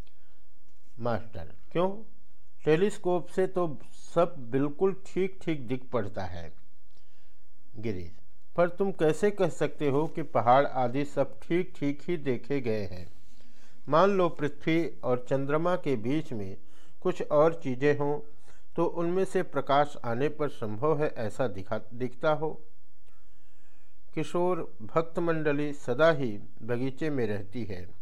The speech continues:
श्री रामकृष्ण की सेवा के लिए नरेंद्र, राखाल, निरंजन, शरद, शशि, बाबूराम, काली, योगिन, लाटू आदि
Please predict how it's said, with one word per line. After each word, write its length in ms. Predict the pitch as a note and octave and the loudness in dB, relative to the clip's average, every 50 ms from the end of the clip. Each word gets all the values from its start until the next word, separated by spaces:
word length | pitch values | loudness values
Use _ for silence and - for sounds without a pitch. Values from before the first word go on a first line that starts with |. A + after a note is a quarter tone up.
| - - - - - - - - - - - - - | -2 -2 -2 -2 -2 -2 -2 -2 -2 -2 -2 -2 -2
श्री 200 | - - E3+ E3 | -2 0 2 4
रामकृष्ण 580 | D#3+ D#3+ E3 F3 G3 F#3 - F#3 - - F3 D#3 | 4 4 4 4 2 0 0 -2 -2 0 -2 -2
की 180 | - - C#3 | -2 -2 -2
सेवा 380 | B2 - - G#2 G#2 A2+ B2+ C3+ | -2 -2 -2 -2 0 2 0 0
के 200 | C3 A#2 G#2+ G2 | 0 0 -2 -2
लिए 320 | F#2 F2+ F#2 F2+ F2 E2+ - - - - - - - - - - - - - - - - - | -2 -2 -2 -2 -2 -2 -2 -4 -4 -4 -2 -2 -2 -2 -2 -4 -4 -4 -4 -2 -2 -2 -2
नरेंद्र, 580 | B2 C3 C#3+ C#3+ D#3 D#3 D3+ D3 C#3+ C3+ B2+ A2 | 2 2 4 4 4 4 2 2 2 0 0 2
राखाल, 540 | A2 A#2+ B2+ B2+ B2+ - - B2+ C3 C3 C3 | 4 4 4 4 2 0 2 2 2 2 2
निरंजन, 720 | B2 A2+ A2 A2 A#2+ A#2+ B2+ B2 A#2+ B2+ B2+ B2+ C3 C3+ F#2+ - - | 0 0 0 0 0 0 0 0 0 0 0 0 0 -2 -4 -4 -4
शरद, 600 | - - - C3 B2 C3 C3 B2+ B2+ B2 - - | -4 -2 0 2 4 4 4 2 2 0 -4 -4
शशि, 640 | - - - C3+ C3 - - C#3 C#3 C#3 C#3 C3+ - - | -4 -2 -2 -2 -2 0 0 0 0 0 0 -2 -2 -2
बाबूराम, 640 | B2 A#2+ A#2+ B2 B2 C3+ D3 C#3+ C#3 C3+ C3+ C3+ C3+ | 0 2 2 2 2 2 2 4 4 4 2 0 0
काली, 720 | B2 - - - A#2+ A2+ A#2 A#2 B2 C3 C3+ C3+ B2+ G#2+ - G2 | -2 -2 -2 0 2 2 2 2 2 0 0 0 -2 -2 -2 -2
योगिन, 580 | G#2 A#2 A#2 A#2+ A2+ A#2+ C3+ C3+ C3+ C#3 C3 - - | -2 -2 0 0 0 0 0 0 0 0 -2 -2 -2
लाटू 500 | A#2+ A#2 A#2 A2+ A2+ B2 C3+ C3+ - - | 0 0 0 0 0 0 -2 -2 -2 0
आदि 360 | - A2 G#2 F2+ F2+ F2 E2 | 0 0 0 0 -2 -2 -2